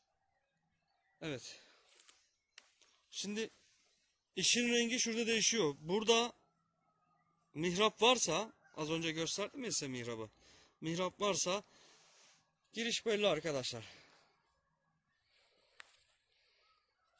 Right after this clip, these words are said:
Güzel de boşluğunu aldık. Çok güzel bir boşluğunu aldık oranın. Ee,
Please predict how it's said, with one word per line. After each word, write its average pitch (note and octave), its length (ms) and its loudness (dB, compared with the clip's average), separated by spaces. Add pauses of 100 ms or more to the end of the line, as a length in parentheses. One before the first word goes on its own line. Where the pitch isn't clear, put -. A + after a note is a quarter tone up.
(1600)
Güzel G3 280 -4
de F#3+ 100 -6
boşluğunu F#3 400 -8
aldık. F3 300 -8 (2500)
Çok F3 260 -16
güzel D3 340 -12
bir D3 160 -14
boşluğunu C#3 460 -14
aldık A#2 220 -18
oranın. A2+ 380 -16 (2000)
Ee, A#2+ 60 -18